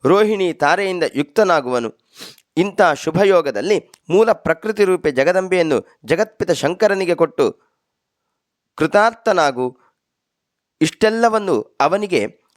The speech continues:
ಹೇಳಿದನು. ಈ ಪ್ರಕಾರ ವಸಿಷ್ಠನು ತಾನು ಶಿವಧ್ಯಾನದಿಂದ ಮೌನತೆಯನ್ನು ಧರಿಸಿದನು. ಮುಂದೆ ಬ್ರಹ್ಮನು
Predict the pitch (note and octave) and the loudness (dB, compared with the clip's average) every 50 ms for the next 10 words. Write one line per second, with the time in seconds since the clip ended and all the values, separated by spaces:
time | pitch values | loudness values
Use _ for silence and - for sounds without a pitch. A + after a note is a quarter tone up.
0 | _ _ _ _ - - C#3 C#3+ C3 B2 A2+ A2 G#2 G2+ - _ - _ _ _ | _ _ _ _ -2 0 0 2 2 2 0 0 -2 -4 -8 _ -20 _ _ _
1 | _ _ _ - D3+ F#3+ - - C3 A#2 - - A2 D#3+ A3 F3 - - - _ | _ _ _ 0 0 0 0 0 -2 -4 -2 0 0 0 0 0 -2 -4 -10 _
2 | - C3 E3+ F#3+ - A3+ - - - A#3 G#3 F#3+ - E3+ E3+ E3+ D3+ A2+ - _ | -2 -2 -2 -2 -2 -6 -6 -2 -2 -2 -2 -2 0 0 0 0 0 -4 -8 _
3 | _ _ _ - - - F3+ G#3 A3+ A3+ - _ _ _ - C#3+ D3 E3 E3+ D#3+ | _ _ _ -6 -2 2 2 2 2 0 -2 _ _ _ -4 0 0 0 0 0
4 | C3+ A#2 A#2+ D#3+ E3 D3+ - - _ _ _ _ - B2 D#3+ G3+ A3+ A#3 A3+ G#3+ | -2 -4 -2 0 0 0 0 -2 _ _ _ _ -2 0 0 0 0 0 -2 0
5 | G3+ G3 F3 E3+ E3+ D#3+ B2 F#2 - - - - - - _ _ _ _ _ - | 0 0 0 0 0 0 -2 -2 -4 -10 -18 -20 -20 -20 _ _ _ _ _ -4
6 | G#2+ A#2+ B2 B2 A#2 - A#2 G2+ G#2 G2 G2 - _ _ _ _ _ _ _ _ | 0 0 0 0 -2 -4 -2 -2 -2 -2 -4 -8 _ _ _ _ _ _ _ _
7 | _ _ _ _ _ _ _ _ _ _ _ _ _ _ _ _ _ - F#3+ A#3+ | _ _ _ _ _ _ _ _ _ _ _ _ _ _ _ _ _ -2 0 0
8 | C4+ C4+ C4+ G#3+ C3 A2 - _ _ _ _ - - A2+ E3 F3+ F#3+ G3+ G3 G3 | 2 2 2 2 0 -2 -6 _ _ _ _ -8 -2 -2 0 0 0 0 0 0
9 | E3+ C3+ G#2 - _ | 0 -2 -4 -6 _